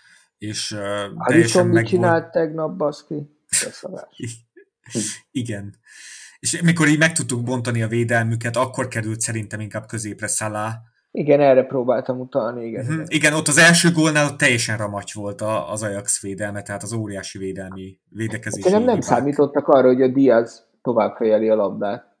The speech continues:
Speaker 2: Ennyi.
Speaker 1: Mhm.
Speaker 2: Tehát, hogy ott, ott csúsztak el.
Speaker 1: Mhm. Na hát mondtad Alissont, ugye fél időben kiírtam, hogy száz százalékos passzpontossága volt neki.
Speaker 2: A csávó, amit csinált, az valami egészen elképesztő volt.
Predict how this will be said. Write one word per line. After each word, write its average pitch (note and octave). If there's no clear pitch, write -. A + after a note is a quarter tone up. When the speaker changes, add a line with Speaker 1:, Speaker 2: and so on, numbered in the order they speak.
Speaker 2:
Ennyi. A#2+
Speaker 1:
Mhm. C3
Speaker 2:
Tehát, G#2
hogy C3
ott, A#2+
ott B2+
csúsztak -
el. G#2+
Speaker 1:
Mhm. C3
Na -
hát E3+
mondtad F3+
Alissont, E3
ugye A2+
fél B2+
időben A#2
kiírtam, A#2
hogy A2
száz A2+
százalékos G#2+
passzpontossága G#2+
volt G2+
neki. A#2
Speaker 2:
A -
csávó, C3
amit B2
csinált, A#2
az A2+
valami A2+
egészen G#2
elképesztő -
volt. A#2